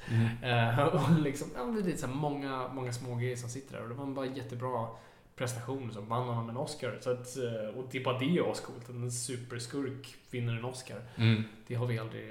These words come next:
Speaker 2: riktigt, och det är ju rätt skurk, liksom. Det är, allt är bara rätt. Nej, jag vet inte, alltså, vad kan man säga mer som inte har sagts?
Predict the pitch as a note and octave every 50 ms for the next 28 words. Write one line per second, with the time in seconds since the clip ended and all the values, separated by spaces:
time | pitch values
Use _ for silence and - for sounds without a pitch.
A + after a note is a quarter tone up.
0 | A2 A2+ - A#2+ A#2+ - A#2+ - - C3+ B2+ C#3 C#3+ C#3+ C3+ D3+ C#3+ - - -
1 | - A2+ G2 - G#2+ - - - - - A2+ A2+ - A2 A2 A#2 A#2+ A#2+ A#2 A2+
2 | A2+ A#2 B2+ B2 B2 B2 A#2+ A#2+ A#2+ - C3 B2+ B2 A#2+ - - B2 B2 A#2+ A2
3 | G#2+ A2 A2+ A#2 - - D#3 E3 F#3 F3+ G3 F#3 D#3 C#3+ D3+ D#3 E3 E3 D#3+ E3
4 | E3 E3+ F3+ E3+ E3 E3 - E3+ D#3+ D#3 D#3 E3+ F3 F#3+ F#3 E3 C#3+ B2+ B2 A#2+
5 | A#2+ A#2+ C3+ C3+ C3+ B2 C3 B2+ A#2+ - - - C#3 A2 - - - - - -
6 | - -